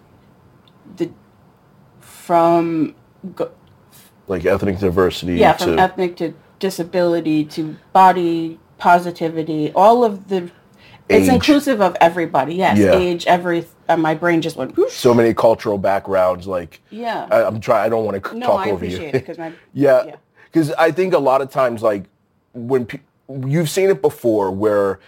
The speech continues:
Speaker 2: diversity can become a thing where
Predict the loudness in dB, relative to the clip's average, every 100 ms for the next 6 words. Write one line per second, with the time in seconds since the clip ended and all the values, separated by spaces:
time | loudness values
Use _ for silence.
0 | -20 -12 -4 2 2 2 -4 -8 -6 -8
1 | -8 -4 -2 -2 -6 -6 -4 -4 -6 -4
2 | -4 -4